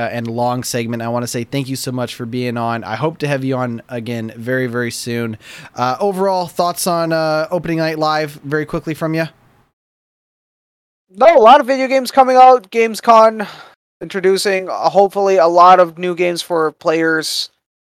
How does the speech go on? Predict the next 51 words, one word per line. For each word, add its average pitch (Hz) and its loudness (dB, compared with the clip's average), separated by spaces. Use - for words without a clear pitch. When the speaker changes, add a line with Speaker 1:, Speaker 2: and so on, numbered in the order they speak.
Speaker 2:
from 165 -10
all 160 6
different 156 -4
kind 156 0
of 151 -4
genres. 147 0
A 160 -6
lot 226 8
of 202 2
Magic, 180 4
a 185 -2
lot 185 8
of 147 -6
Desert. 147 2
Speaker 1:
Yeah, 139 -2
big, 165 -6
big 170 -6
fo-, 196 -6
Magic 160 -4
is 123 -8
in. 107 -6
Like, 120 -8
Speaker 2:
Yeah. 123 -10
Speaker 1:
we're, 147 -4
like, 135 -4
I 143 -4
s-, - -6
I 151 -4
wonder 208 -4
if 202 -10
we're 185 -6
gonna 170 -2
get 156 -4
to 165 -6
a 151 -4
point 151 -6
where 139 -4
it's - -8
like, 123 -8
"God, 147 -4
I'm 123 -8
sick - -10
of 170 -12
all 170 -4
these 131 -10
Magic 117 -6
games. 107 -12
I'd 117 -10
rather 156 -4
have, 131 -4
like, 113 -8